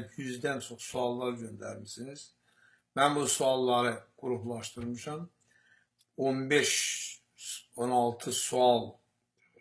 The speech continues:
şəklində, e, işləmişəm,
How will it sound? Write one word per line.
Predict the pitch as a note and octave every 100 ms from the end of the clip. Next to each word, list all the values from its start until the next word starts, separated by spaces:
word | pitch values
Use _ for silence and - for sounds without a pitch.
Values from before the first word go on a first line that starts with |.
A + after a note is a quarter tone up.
| _ _ _ _ _ _ _ _ _ _ _ -
şəklində, | - A#2 - B2 A#2 A2+ A#2 C#3+ - - _ _ _ _ _ _ _ _ _ _ _
e, | A#2+ A#2 G#2+ G2+ G2+ - G#2+ _ _ _ _ _ _ _ _ _ _ _ _ - - _ _ _ _ _ _ _ _ _ _ _ _ _ B2
işləmişəm, | - - C3+ B2+ C3 C3